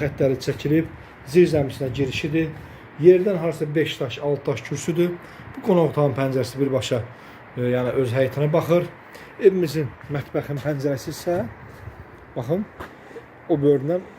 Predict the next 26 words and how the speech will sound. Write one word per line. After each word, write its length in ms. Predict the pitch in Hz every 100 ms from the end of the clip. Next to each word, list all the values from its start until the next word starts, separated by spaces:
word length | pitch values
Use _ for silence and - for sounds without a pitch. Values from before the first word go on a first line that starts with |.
| 131
mətbəxin 360 | 135 - 127 143
pəncərəsi 320 | 147 135 165 170
düz, 140 | 143 -
e, 100 | 151 139 131 131
yola 180 | 139 135
baxır, 220 | 123 117 -
küçəyə 260 | - 135
baxır. 220 | 123 - - - - - -
Hörmətli 380 | 160 175 156 190
izlə-, 200 | 156 147
izləyicilər, 500 | 135 147 135 139 131 135 - -
paket 360 | 180 - 190 -
krişalı, 500 | 160 - 143 139 190 - - - 294
üç 180 | -
otaqlı, 480 | 170 160 131 123 175 175 - - - -
gözəl 360 | 160 160 170 156
bir 140 | 147 135
evdir. 260 | 113 120 - - - 202
Marşruta 420 | 190 - 185 180
yaxın 460 | 170 156 160 151 156
məsafədə, 480 | 139 - 135 131 139
yəni 200 | 151 160
şəhərə 320 | - 170 170 185
çıxış 220 | - -
marşrutu 420 | - - 160 175
yoxdurmu? 440 | 156 - 220 123